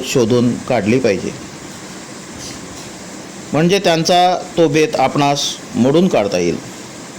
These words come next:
इतके बोलून लुमावतीने मैनावतीबद्दल त्या सर्वांची मने कलुषित केली, पण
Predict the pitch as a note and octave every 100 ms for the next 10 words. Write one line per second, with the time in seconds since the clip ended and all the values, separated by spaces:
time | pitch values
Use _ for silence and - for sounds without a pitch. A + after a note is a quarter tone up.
0 | - - - - - - - - - -
1 | F3 A#3+ A3 A3 A3+ A3 F3 F#3+ G3 G3
2 | G3+ G3+ G3+ - D#3+ C#3+ D#3 F3+ F3+ F3+
3 | F3+ F3 F#3 F3 F3 F3+ C#3 C#3 E3+ F3
4 | F3 D#3+ D#3+ D#3+ - - C#3 F3 E3+ E3
5 | A#2 G#2 G2 - - - - - - -
6 | - - - - - D3 D3 B2 G#2